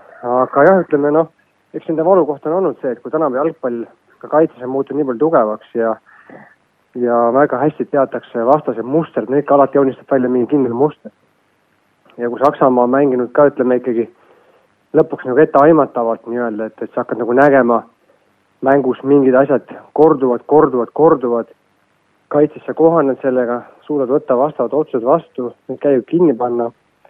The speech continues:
Ja siis ongi, et tänapäeval nagu on näha, et, et jällegi olulist rolli hakkavad mängima mängijad siis, kes suudavad selles, äh, tüüpilises väljakujunenud mustris midagi, ise midagi uut luua. Ja need mängijad, kes selleks võimelised on, need ongi need, mis, äh,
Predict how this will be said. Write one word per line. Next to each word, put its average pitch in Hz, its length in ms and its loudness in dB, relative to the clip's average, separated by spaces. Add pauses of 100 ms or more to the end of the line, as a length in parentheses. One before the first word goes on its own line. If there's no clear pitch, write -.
(480)
Ja 131 80 -4
siis - 80 -2
ongi, 147 200 4
et 117 120 0
tänapäeval 127 400 4
nagu 120 240 -2 (160)
on 127 120 -4
näha, 143 320 0
et, - 60 -14 (600)
et 127 100 -14
jällegi 131 260 0
olulist 139 320 -4
rolli 143 240 4
hakkavad 117 320 -2
mängima 123 400 0
mängijad 131 460 2
siis, - 140 -14
kes - 120 -16
suudavad 127 400 -4
selles, 123 280 0 (520)
äh, 123 220 -4 (140)
tüüpilises 131 520 0
väljakujunenud 131 560 2
mustris 139 400 2
midagi, 120 460 0 (500)
ise 156 320 2
midagi 123 240 0
uut 165 320 4
luua. 113 240 0 (280)
Ja 131 100 2
need 143 100 6
mängijad, 147 400 4
kes - 160 -10
selleks 120 240 -4 (800)
võimelised 135 560 4
on, 127 80 -2
need 127 160 -2
ongi 127 240 0
need, 123 280 0
mis, - 120 -14
äh, 117 160 -8